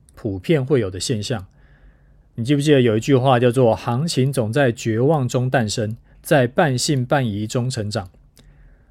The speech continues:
那初升段的时候啊，就时常是这样，股市一直在涨，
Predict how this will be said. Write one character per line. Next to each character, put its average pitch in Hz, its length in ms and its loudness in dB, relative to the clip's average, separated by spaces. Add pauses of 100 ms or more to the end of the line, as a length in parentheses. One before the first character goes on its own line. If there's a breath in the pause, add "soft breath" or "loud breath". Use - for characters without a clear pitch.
(100)
那 151 100 0
初 247 300 2
升 226 240 4
段 208 180 4
的 117 80 2
时 110 200 -2
候 127 200 2
啊， 98 220 -4
就 123 140 -2
时 117 180 -2
常 113 180 -4
是 117 120 -4
这 110 200 -4
样， 104 200 -8 (640 soft breath)
股 139 260 2
市 208 240 2
一 190 100 0
直 175 120 0
在 185 160 8
涨， 95 260 -4